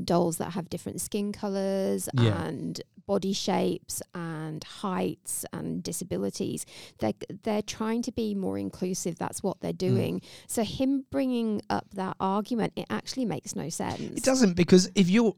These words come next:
Speaker 2: o-, only getting blonde-haired, blue-eyed, long-legged,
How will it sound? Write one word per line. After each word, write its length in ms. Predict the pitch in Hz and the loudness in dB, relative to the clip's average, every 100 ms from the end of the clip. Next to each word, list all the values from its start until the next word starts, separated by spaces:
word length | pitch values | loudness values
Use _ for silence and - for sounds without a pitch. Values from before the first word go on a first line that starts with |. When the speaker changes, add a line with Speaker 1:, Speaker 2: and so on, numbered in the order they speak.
| - | 10
Speaker 2:
o-, 220 | 175 214 - | 12 12 10
only 300 | 175 202 156 | 8 8 6
getting 420 | 139 139 127 127 | 6 8 8 6
blonde-haired, 640 | 131 151 190 180 139 139 | 6 6 8 10 10 8
blue-eyed, 640 | 143 131 123 117 120 117 - _ _ _ - | 10 10 10 8 6 2 -6 _ _ _ 2
long-legged, 800 | 151 185 180 123 117 120 123 - | 8 8 8 6 6 2 -2 -6